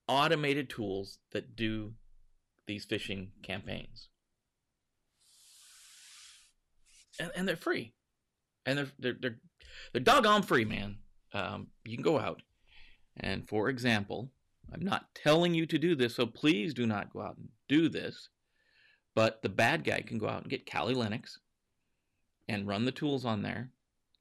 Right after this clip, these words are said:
and build a phishing campaign in about twenty or thirty minutes, maybe less if you've been doing it for a while. So you see the article on the news, you launch your phishing campaign, and, and I'm not talking about spear phishing or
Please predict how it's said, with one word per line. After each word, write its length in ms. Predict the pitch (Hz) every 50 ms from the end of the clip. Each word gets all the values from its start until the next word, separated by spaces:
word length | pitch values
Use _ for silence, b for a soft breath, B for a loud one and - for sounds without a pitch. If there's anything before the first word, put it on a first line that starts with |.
| _ -
and 260 | 107 101 98 95 95
build 300 | 104 101 101 107 107 -
a 60 | 107
phishing 320 | - 143 135 - - 113 107
campaign 580 | 113 101 104 98 101 104 104 98 98 101 101 101 _ _ b b b b b b b b b b b -
in 220 | 156 175 202 190
about 420 | 156 107 123 113 113 117 - - - - _ _ _ _ -
twenty 260 | - 117 107 107 101
or 80 | 101
thirty 240 | 98 - 107 98 98
minutes, 380 | 95 95 92 - - - - - _ _ _
maybe 260 | - 110 127 120 107
less 260 | 98 98 98 98 -
if 120 | - - -
you've 100 | - -
been 100 | - -
doing 220 | - 95 98 98
it 80 | - -
for 100 | _ -
a 80 | - -
while. 240 | - - - - _ _ _ _ _ _ - - _ _ - _ _ _ _ _ _ _ _ _ _ _ _ _ _ _ - -
So 120 | - - 139
you 120 | 113 110
see 160 | 113 - 185
the 100 | 165 147
article 260 | 143 151 139 - 131
on 120 | 120 110 107
the 60 | 107
news, 360 | 107 110 104 107 101 - - _ _ _ B B B B B B B B B B B B
you 140 | - 92
launch 460 | 101 104 107 117 127 135 147 143 - 143
your 100 | 123 127
phishing 360 | 135 113 107 - 107 104 98
campaign, 640 | - 107 101 101 101 104 101 101 104 101 101 101 - _ _ _ _ - - - - - _ _ _ -
and, 120 | 220 - -
and 100 | 180 226
I'm 80 | 320 330
not 120 | 370 -
talking 160 | - 151 127
about 140 | 113 95 101
spear 340 | - - _ 101 98 101 - -
phishing 280 | 87 - - 104 101 104
or 120 | 92 85